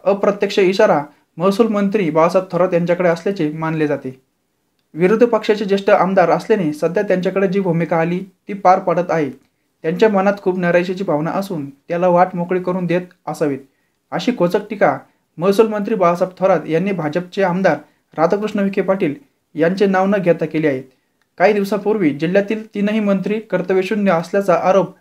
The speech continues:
आमदार विखे यांनी केला होता. कोरोनाचा संसर्गाची साखळी तोडण्यासाठी राज्य सरकारने कडक निर्बंध व संचारबंदी लागू केल्यानंतरही जिल्ह्यात कोरोना बाधितांच्या संख्येत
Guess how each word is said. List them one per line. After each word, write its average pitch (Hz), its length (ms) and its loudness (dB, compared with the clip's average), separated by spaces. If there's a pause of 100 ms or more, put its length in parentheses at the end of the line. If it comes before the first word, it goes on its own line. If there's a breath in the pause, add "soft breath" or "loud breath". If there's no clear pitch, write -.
(240 soft breath)
आमदार 196 300 2
विखे 190 240 0 (140)
यांनी 180 220 -2
केला 175 200 0
होता. 147 260 -4 (500)
कोरोनाचा 226 340 4
संसर्गाची 202 560 -2
साखळी 185 300 0
तोडण्यासाठी 185 560 0 (280)
राज्य 170 220 2
सरकारने 202 400 2
कडक 196 260 0
निर्बंध 185 400 0
व 190 100 2
संचारबंदी 175 580 0
लागू 170 200 0
केल्यानंतरही 180 520 0
जिल्ह्यात 175 480 0
कोरोना 185 220 0
बाधितांच्या 175 460 -2
संख्येत 185 340 -6